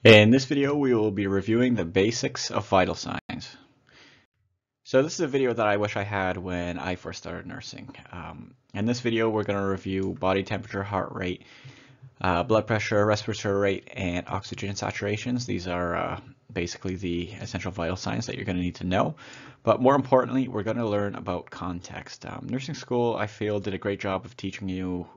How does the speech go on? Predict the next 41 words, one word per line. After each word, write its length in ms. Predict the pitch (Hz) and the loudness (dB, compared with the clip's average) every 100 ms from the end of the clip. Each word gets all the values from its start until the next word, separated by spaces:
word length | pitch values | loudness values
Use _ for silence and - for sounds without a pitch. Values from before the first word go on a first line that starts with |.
| 101 | -16
you 140 | 98 90 | -12 -10
know, 140 | 82 | -10
what 180 | 85 98 | -10 -10
the 80 | 95 | -8
normal 300 | 92 92 90 | -8 -8 -6
blood 240 | 95 90 | -4 -4
pressures 340 | 95 - 92 | -6 -8 -10
are, 280 | 90 90 90 - - - - | -6 -4 -4 -6 -20 -20 -12
heart 220 | - 90 | -4 -4
rates, 300 | 87 90 87 | -2 -4 -4
vitals, 440 | - 85 90 90 - | -6 -2 -2 -2 -6
e-, 100 | - - | -10 -6
everything 340 | 104 95 95 | -4 -4 -4
like 140 | 87 87 | -4 -4
that, 180 | 82 | -6
et 100 | - - | -6 -4
cetera. 360 | 110 - 131 131 - - | -2 0 -4 -4 -18 -6
But 120 | - 113 | 0 2
what 120 | 113 | 2
they 120 | 117 | 2
don't 200 | 139 147 | 2 0
do 140 | 139 | 0
is 100 | 123 | 0
they 80 | 120 | 0
don't 200 | 120 120 | -2 0
add 100 | 107 | 0
a 80 | 104 | 2
lot 140 | 95 | 2
of 60 | 98 | 0
context 600 | - 92 92 90 - - | -2 -2 -2 -4 -8 -8
to 180 | - 92 | -4 -2
those 240 | 90 87 | 0 -2
things 280 | - 90 90 | -4 -4 -4
until 280 | - - 98 | -8 -6 -6
you 60 | 95 | -6
get 140 | 80 | -6
out 140 | 80 | -6
into 180 | - - | -8 -10
the 80 | 85 | -10
real 240 | 80 80 | -8 -6
world. 340 | 80 85 - | -4 -2 -2